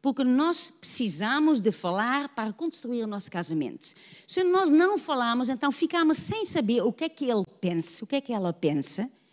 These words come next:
Então, pode, no, nos pensamentos, pode começar a ir uma outra direção e a pessoa nem sabe. Então, é importante falar. Então, o homem tem que entender que ela precisa de falar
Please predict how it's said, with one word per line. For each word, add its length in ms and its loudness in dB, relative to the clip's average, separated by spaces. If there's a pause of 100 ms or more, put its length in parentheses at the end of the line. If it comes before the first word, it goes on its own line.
(340)
Então, 260 2
pode, 260 0 (540)
no, 800 2
nos 380 4
pensamentos, 680 2
pode 280 -2
começar 680 4
a 60 -2
ir 240 2
uma 140 4
outra 220 0
direção 840 0 (200)
e 140 0
a 40 0
pessoa 260 -4
nem 100 0
sabe. 400 -2 (460)
Então, 280 -2
é 40 4
importante 720 0
falar. 420 -10 (640)
Então, 300 4
o 40 8
homem 240 8
tem 160 4
que 80 4
entender 380 4
que 100 -2
ela 140 4
precisa 500 2
de 120 -4
falar 460 0